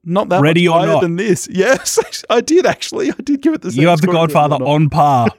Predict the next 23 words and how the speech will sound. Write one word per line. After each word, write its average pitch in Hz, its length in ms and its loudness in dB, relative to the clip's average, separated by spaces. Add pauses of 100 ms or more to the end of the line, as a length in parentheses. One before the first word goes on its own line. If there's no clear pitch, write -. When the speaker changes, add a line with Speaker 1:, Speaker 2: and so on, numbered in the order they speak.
Speaker 2:
with 123 160 0
Ready 131 280 0
or 131 120 0
Not. 120 340 -4
<laughs> - 40 -20
Speaker 1:
I 180 120 -2
do. 180 340 2 (200)
I 165 180 0
absolutely 165 680 -2
do. 156 320 0
And 165 140 2
I 165 120 2
stand 139 460 -2
by 95 220 -8
that. - 300 -8
Speaker 2:
Let 156 220 2
that 151 200 0
bit 143 140 2
of 131 80 2
info 131 420 0
just 127 200 -4
hang 139 240 2
there. 127 280 0